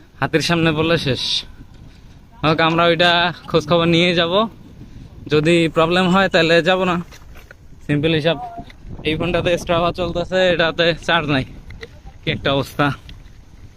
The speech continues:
উভয় সংকটে পড়ে গেছে। ওকে, let's see কি হয়। ওবায়েদকে মনে পড়ে গেল,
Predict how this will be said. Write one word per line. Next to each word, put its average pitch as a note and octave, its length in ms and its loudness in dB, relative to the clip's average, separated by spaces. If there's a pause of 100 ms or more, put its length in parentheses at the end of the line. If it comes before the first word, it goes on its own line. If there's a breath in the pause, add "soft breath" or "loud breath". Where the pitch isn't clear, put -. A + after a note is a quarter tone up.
(760)
উভয় D3 240 0
সংকটে E3 340 0
পড়ে C#3+ 200 0
গেছে। A#2 240 -8 (1500)
ওকে, C#3+ 260 -4 (160)
let's C#3 240 -4
see C#3+ 100 0 (100)
কি C#3+ 100 -2
হয়। C3 160 -2 (1800)
ওবায়েদকে D#3+ 560 0
মনে D3+ 220 0
পড়ে C3+ 220 -2
গেল, B2+ 220 0